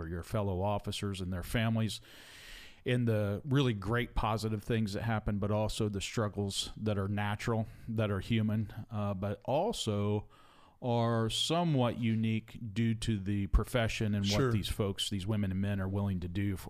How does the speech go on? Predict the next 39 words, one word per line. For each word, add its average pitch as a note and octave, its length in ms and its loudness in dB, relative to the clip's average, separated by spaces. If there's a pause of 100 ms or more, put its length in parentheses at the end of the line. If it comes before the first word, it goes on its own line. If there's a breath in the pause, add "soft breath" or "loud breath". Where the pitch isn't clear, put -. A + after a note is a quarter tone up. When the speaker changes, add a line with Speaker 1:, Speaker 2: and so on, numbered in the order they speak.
Speaker 1:
on G#2+ 100 0
behalf F#2+ 260 -2
of - 60 -8
their - 120 -4
communities. B2 440 2
Speaker 2:
On A2+ 60 4
behalf A2+ 320 2
of G#2+ 100 -4
their A2+ 220 0
communities. A2 560 -2 (320 loud breath)
And D3 160 0
first A#3+ 300 0
of C#3 80 0
all, C3 240 4
let D3 180 0
me C#3+ 140 4
say, A#2+ 460 2 (500 loud breath)
on F3 220 4
behalf B2 500 0
of B2+ 140 -6
the A2+ 100 -2
community A2 760 -2
and A2 160 -6
our G#2 140 -6
nation, G#2 500 -4
thank A2 320 -4
you A#2+ 80 -2
so A#2 280 0
much A2+ 380 -2
for - 260 -6
all G#2+ 440 0 (400 loud breath)
of A2 200 0
your C#3+ 260 2
life. A2 500 0
Twenty-five F#3+ 520 0
years, G#3 280 0
a D3+ 60 0
long D3+ 240 2
time. F#3+ 320 0